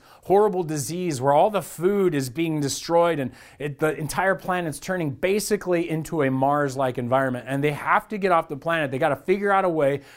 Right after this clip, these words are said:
to find another habitable world. And so they send out these astronauts. And the intensity of the entire thing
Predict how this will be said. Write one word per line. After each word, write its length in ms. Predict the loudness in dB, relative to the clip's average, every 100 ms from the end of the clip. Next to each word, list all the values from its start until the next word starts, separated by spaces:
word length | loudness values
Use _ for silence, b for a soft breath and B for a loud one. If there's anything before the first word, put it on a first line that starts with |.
| B
to 80 | -6
find 260 | 0 0 2
another 420 | 0 2 2 -2
habitable 680 | -2 0 2 0 -2 -2 0
world. 340 | 2 2 2
And 100 | -2
so 120 | -4
they 80 | -4
send 240 | -4 -2
out 100 | 0
these 160 | 0 0
astronauts. 560 | 2 0 -2 -2 -2 B B B -6
And 80 |
the 80 | -4
intensity 760 | -4 -6 -4 -4 -4 0 0 2
of 200 | 0 2
the 80 | 0
entire 440 | -2 -2 0 0
thing 380 | -2 -2 -2